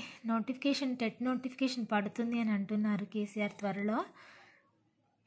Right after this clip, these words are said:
నాకు తెలిసి టీఆర్టీ అయితే ఎలక్షన్స్ ముందు ఇస్తాడని అనుకుంటున్నాను. టీఆర్టీ ఎగ్జామ్ అయితే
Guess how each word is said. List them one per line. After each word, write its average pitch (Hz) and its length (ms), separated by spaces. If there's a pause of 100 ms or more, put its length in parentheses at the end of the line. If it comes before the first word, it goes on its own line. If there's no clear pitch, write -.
(240)
నాకు 240 340
తెలిసి 254 320
టీఆర్టీ 247 560
అయితే 247 280 (760)
ఎలక్షన్స్ 247 640 (120)
ముందు 240 280
ఇస్తాడని 233 540
అనుకుంటున్నాను. 214 680 (140)
టీఆర్టీ 220 460
ఎగ్జామ్ 214 340
అయితే 214 220